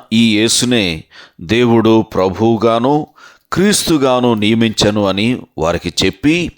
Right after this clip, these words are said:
ఈ వాస్తవమును రూఢిపరిచాడు. అపోస్తల కార్యముల గ్రంథం రెండో అధ్యాయం ముప్పై ఆరో వచనం చదవండి. క్రీస్తు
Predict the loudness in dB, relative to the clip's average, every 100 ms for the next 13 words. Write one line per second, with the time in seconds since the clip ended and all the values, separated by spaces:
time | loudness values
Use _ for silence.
0 | _ -20 -20 _ -2 0 2 2 0 0
1 | 2 2 2 0 -2 -4 -14 -20 _ -6
2 | 0 2 2 0 0 -2 -2 -2 -4 -8
3 | _ -20 -14 -6 -4 0 0 0 0 0
4 | 0 0 2 2 0 -2 -4 -2 -2 -6
5 | -14 -20 _ -4 -2 0 2 0 0 -2
6 | 0 -2 -4 -2 0 2 2 2 0 -2
7 | -6 -4 -4 -2 -2 -4 -12 -18 _ -20
8 | -20 _ -4 0 0 0 0 2 2